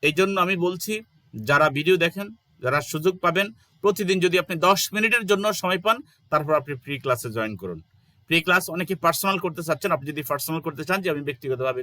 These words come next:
ক্লাস করব, তাহলে সেটা আমি বিবেচনা করব।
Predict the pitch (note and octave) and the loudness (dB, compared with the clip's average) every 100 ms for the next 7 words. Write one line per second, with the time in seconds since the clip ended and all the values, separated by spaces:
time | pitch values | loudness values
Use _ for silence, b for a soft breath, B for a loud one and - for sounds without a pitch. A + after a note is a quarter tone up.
0 | B2+ C3+ D3 F3+ F3+ A3 - _ _ _ | -6 -6 -4 -4 -4 -6 -8 _ _ _
1 | _ _ _ C#3 C#3+ C3 C#3 E3 _ _ | _ _ _ 0 2 2 0 -2 _ _
2 | _ _ - - _ _ _ _ _ _ | _ _ -20 -20 _ _ _ _ _ _
3 | - - B2+ B2 A#2 A2+ G#2+ G#2+ G#2+ A#2+ | -12 -4 2 2 2 -2 -6 -6 -6 -4
4 | A2 G2 F2+ | -6 -6 -10